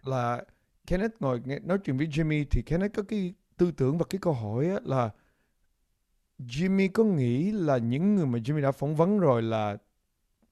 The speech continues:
nó có, có phải là tất cả những người trong cái thời gian đó không? Là mình còn thiếu sót hoặc là có những người nào mà,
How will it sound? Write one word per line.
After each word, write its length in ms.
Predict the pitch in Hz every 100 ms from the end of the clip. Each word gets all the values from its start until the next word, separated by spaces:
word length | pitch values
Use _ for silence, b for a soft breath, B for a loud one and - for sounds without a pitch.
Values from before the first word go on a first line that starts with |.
| _ -
nó 140 | 151 165
có, 160 | - - _ _ _
có 80 | 196
phải 200 | 151 143
là 60 |
tất 320 | 123 - 208 -
cả 300 | 107 131 170 - _ _ -
những 220 | 120 160
người 140 | 160
trong 160 | 123 135
cái 80 | 156
thời 220 | 131 110
gian 280 | 123 131 127
đó 180 | 127 147
không? 260 | 143 123 139 b b b b 117
Là 360 | 117 110 110 113
mình 240 | 117 117
còn 320 | 104 123 110 98 -
thiếu 240 | 180 214
sót 440 | 196 - 214 233 -
hoặc 360 | 131 120 - -
là 120 | 107
có 140 | 165
những 320 | 170 143 175
người 160 | 165 123
nào 260 | 117 110 104
mà, 260 | 110 104